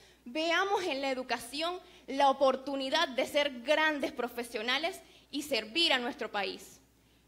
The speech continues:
Propongo que realicemos un cambio en el currículum del Ministerio de Educación, en el que se brindan las actividades necesarias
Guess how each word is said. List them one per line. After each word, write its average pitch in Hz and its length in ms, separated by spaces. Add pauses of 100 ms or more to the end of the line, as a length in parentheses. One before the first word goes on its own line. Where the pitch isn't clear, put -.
Propongo 247 840
que 277 140
realicemos 302 760
un 349 340
cambio 370 380
en 302 80
el - 120
currículum 285 640
del 226 340
Ministerio 269 600
de 262 80
Educación, 220 600 (480)
en 320 140
el 339 120
que 330 100
se 294 180
brindan 359 540
las 311 160
actividades 247 640
necesarias 240 960